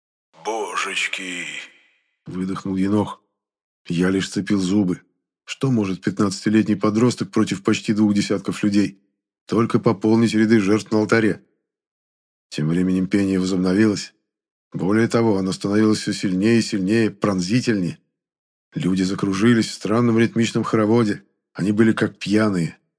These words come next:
Очевидно, смерть жертвы опьянила их, привела в небывалое возбуждение. Недолго думая, повинуясь какому-то ощущению внутри себя, я схватил камень и силой швырнул в ближайшего человека.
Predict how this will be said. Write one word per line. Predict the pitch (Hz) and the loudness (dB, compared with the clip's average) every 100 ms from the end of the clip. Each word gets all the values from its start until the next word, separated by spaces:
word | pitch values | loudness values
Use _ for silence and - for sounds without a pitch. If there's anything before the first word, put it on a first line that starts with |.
| _ _ _ | _ _ _
Очевидно, | 156 - 107 110 | -10 -4 0 0
смерть | 110 - 113 123 | -2 0 0 0
жертвы | 104 98 127 120 117 | 0 0 0 2 -2
опьянила | 95 107 104 131 120 | 0 0 2 4 4
их, | 110 - | 2 -2
привела | - 98 98 101 | -4 -2 2 2
в | 113 | 2
небывалое | 117 107 107 113 117 | 2 4 4 4 4
возбуждение. | 110 104 104 90 113 123 110 - _ _ _ _ _ _ _ _ - | 2 0 -2 2 4 4 2 -6 _ _ _ _ _ _ _ _ -6
Недолго | 98 107 127 123 120 | -2 2 4 4 4
думая, | 113 131 113 101 | 4 4 4 2
повинуясь | - 101 110 117 | 0 0 4 2
какому-то | 110 110 120 110 110 | 2 0 0 0 0
ощущению | 104 101 - 139 123 120 | -2 -4 -4 0 2 2
внутри | 117 113 | 2 0
себя, | 113 117 117 110 - _ _ _ | -2 0 0 0 -4 _ _ _
я | 90 123 | 0 2
схватил | 135 - 117 - 123 | 2 -2 -2 0 -2
камень | - 143 131 120 | 0 0 2 2
и | 113 | 0
силой | - 160 131 | 0 2 2
швырнул | - 113 117 120 | 2 0 2 2
в | 104 | 2
ближайшего | 98 104 110 101 98 | 2 2 2 0 -2
человека. | - 107 107 92 - | 0 2 2 0 -6